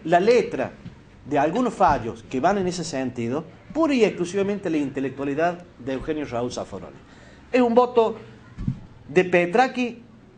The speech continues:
y Elena Hayton de Nolasco, que en el considerando ocho, un voto del juez Fay,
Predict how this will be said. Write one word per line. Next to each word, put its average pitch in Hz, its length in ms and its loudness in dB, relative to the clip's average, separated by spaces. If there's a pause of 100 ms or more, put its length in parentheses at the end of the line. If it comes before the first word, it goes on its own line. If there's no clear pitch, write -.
(200)
y 175 140 4
Elena 208 400 4
Hayton 190 360 0
de 139 60 -4
Nolasco, 107 520 -8 (1080)
que 202 80 4
en 208 80 6
el 214 80 2
considerando 233 640 4
ocho, 208 360 -2 (380)
un 165 200 2
voto 208 320 4
del 147 80 4
juez 180 260 2
Fay, 170 320 2